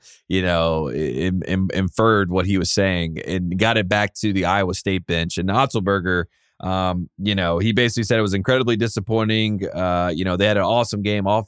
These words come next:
awesome atmosphere, all that sort of stuff. But we're talking about this instead. Um, Jerome Tang, I have his quote here. <laughs> Um,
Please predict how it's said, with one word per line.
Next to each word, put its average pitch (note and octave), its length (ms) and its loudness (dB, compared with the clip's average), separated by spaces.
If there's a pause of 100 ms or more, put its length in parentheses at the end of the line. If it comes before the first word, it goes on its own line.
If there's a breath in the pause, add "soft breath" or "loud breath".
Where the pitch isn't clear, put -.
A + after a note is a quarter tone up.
(120)
awesome A2 320 0
atmosphere, G2 480 -2
all G2 80 2
that G2 60 0
sort G2 180 -4
of F#2 60 -6
stuff. F#2+ 240 -2
But F#2+ 60 -2
we're F#2 100 -2
talking A2 340 -2
about F2+ 280 -2
this C3+ 240 0
instead. C3 520 0 (360 soft breath)
Um, G#2+ 400 0
Jerome C3+ 420 2
Tang, A#2+ 480 -2
I G#2+ 80 0
have A#2 220 0
his G2+ 120 -4
quote G2 300 -2
here. F2 400 -2
<laughs> F#2 240 -4
Um, C3 280 -2